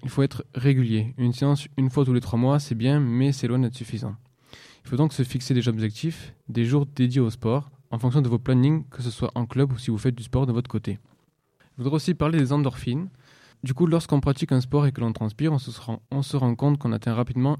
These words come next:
une réelle sensation de bien-être. Les tensions s'envolent, on est détendu, et cela va plus loin, car le plaisir est réel. À partir d'un certain temps de pratique intense du sport, trente à quarante-cinq minutes selon les études, le cerveau sécrète de l'endorphine, aussi appelée l'hormone du bonheur,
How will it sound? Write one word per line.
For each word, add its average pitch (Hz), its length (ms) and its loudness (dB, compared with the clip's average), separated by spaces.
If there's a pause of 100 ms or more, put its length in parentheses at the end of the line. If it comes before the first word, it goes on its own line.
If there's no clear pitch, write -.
(120)
une 123 140 0
réelle 131 300 2
sensation 127 400 0
de 120 60 4
bien-être. 113 440 0 (520)
Les 120 100 0
tensions 135 360 4
s'envolent, 123 480 2
on 135 100 2
est 113 100 2
détendu, 117 680 0
et 123 60 0
cela 147 200 -2
va 147 100 4
plus 123 140 -4
loin, 135 240 0 (280)
car 113 120 -2
le 117 80 4
plaisir 123 280 0
est 147 80 4
réel. 107 320 0 (140)
À 120 100 0
partir 127 300 0
d'un 131 100 4
certain 131 360 -2
temps 127 140 0
de 117 60 0
pratique 113 340 -6
intense 120 300 0
du 117 100 -4
sport, 139 300 -2 (120)
trente 127 280 0
à 101 80 -2
quarante-cinq 101 320 -4
minutes 123 260 0
selon 107 260 -4
les 101 140 -4
études, 156 280 -2 (560)
le 113 80 0
cerveau 151 320 0
sécrète 127 360 -2
de 117 60 -6
l'endorphine, 131 560 2 (240)
aussi 127 240 0
appelée 127 240 4
l'hormone 127 340 4
du 127 80 4
bonheur, 117 400 2